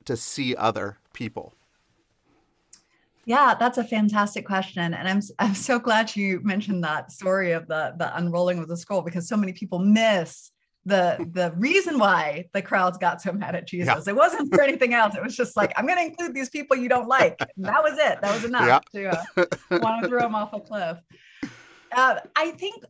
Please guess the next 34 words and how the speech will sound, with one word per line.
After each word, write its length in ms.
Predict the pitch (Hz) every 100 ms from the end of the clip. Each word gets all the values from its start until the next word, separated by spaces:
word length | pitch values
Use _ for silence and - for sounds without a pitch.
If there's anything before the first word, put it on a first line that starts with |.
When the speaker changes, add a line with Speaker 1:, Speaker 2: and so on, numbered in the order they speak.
| _ -
Speaker 2:
one 340 | 254 277 311
of 140 | 381
the 80 | 370
primary 560 | - 262 240 247 240 240
ways, 640 | 214 190 170 160 151 -
and 120 | 202 196
we're 100 | 202
starting 320 | 240 240 277
to 80 | 220
recapture 460 | 220 196 180 -
this 200 | 185 180 185
a 40 |
lot, 260 | 180 180 180
is, 160 | 196 175
is 140 | 185 175
honestly 400 | 190 208 - 226
to 100 | 208
listen 400 | 175 180 - 220 196
to 100 | 170
marginalized 680 | 147 139 - 147 135 135 -
people. 460 | 127 123 - 170 _ -
Speaker 1:
Mm, 360 | 113 151 147 107
yeah. 100 | 120
Speaker 2:
Um, 120 | - -
what 460 | 180 190 240 - 226
you 260 | 226 233
just 360 | 202 196 180 -
said 600 | 196 202 196 165 170 170 _ _ _ _ -
is 300 | 185 175 -
foreign 420 | 220 233 214 165
to 140 | 170
my 160 | 151 104
experience. 760 | 127 - 127 - - - - _ _ -
I 420 | 185 190 190 180